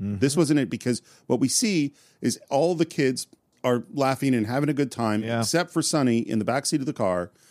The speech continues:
Speaker 2: as they drive by the tank
Speaker 1: Yeah.
Speaker 2: where you had that scene with Sam, and he's crying.
Speaker 1: Yeah.
Speaker 2: I can't believe they took that out of this movie.
Speaker 1: Mm.
Speaker 2: And we go to the motel, and Dwayne is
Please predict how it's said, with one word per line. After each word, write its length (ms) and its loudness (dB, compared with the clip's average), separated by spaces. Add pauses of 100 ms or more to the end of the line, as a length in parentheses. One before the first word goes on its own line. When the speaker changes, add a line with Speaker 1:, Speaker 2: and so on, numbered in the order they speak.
(280)
Speaker 2:
as 140 -2
they 120 0
drive 520 0
by 220 0
the 100 -4
tank 440 -2 (160)
Speaker 1:
Yeah. 160 -18
Speaker 2:
where 100 2
you 100 2
had 100 -2
that 160 -2
scene 220 2
with 100 2
Sam, 420 0 (580)
and 100 0
he's 100 2
crying. 440 -8
Speaker 1:
Yeah. 220 -10 (840)
Speaker 2:
I 80 2
can't 440 -2
believe 520 2
they 100 2
took 220 -10
that 160 -6
out 160 -10
of 60 -14
this 180 -14
movie. 300 -12
Speaker 1:
Mm. 240 -10 (360)
Speaker 2:
And 120 2
we 80 2
go 160 4
to 60 2
the 60 0
motel, 480 -2 (1120)
and 180 -4
Dwayne 300 2
is 240 -2